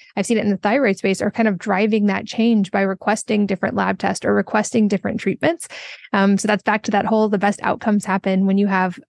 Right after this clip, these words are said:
an invested patient and an educated doctor working together as partners. So I love that that's how you view it as well. And you mentioned your protocol that you have. I'm curious, I'm, I know there's probably a lot that goes into this, but what are some of the baseline things that you recommend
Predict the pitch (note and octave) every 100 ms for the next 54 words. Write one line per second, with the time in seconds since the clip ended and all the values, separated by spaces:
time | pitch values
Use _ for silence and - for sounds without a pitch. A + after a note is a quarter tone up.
0 | _ A3 G#3 G3 - A3 G3 G#3 - A3
1 | A3 G3 - - G#3 G3+ G3 G3+ A3 G3
2 | F#3+ F#3+ - G#3+ G3 G#3+ G3+ F#3 F3+ F#3+
3 | F#3 - G3 A#3 C4+ - - - - -
4 | G3+ G3+ G#3+ G#3 G3+ G3 - G#3+ G#3+ G#3+
5 | G3+ G#3+ G#3 G3 F#3 F3+ G3 D4 - _
6 | - _ _ - B3 B3 D4+ E4 F#4 E4+
7 | A3+ A3 G#3 G3+ - A#3 A3+ - F3+ A#3
8 | G#3 - E3+ G3+ - A3 G#3+ C4+ A#3+ G#3+
9 | G#3+ A3 A#3 G#3+ - - - A#3 A3+ G3
10 | F#3 G#3 - G#3+ G3+ F3+ F#3+ G#3+ E4 -
11 | - G#3+ C4 D#4+ D#4 D4+ A3+ G3+ G#3 -
12 | G#3 G#3 G#3 G#3 G#3 - G#3 G3+ F#3+ G3+
13 | F#3 F#3+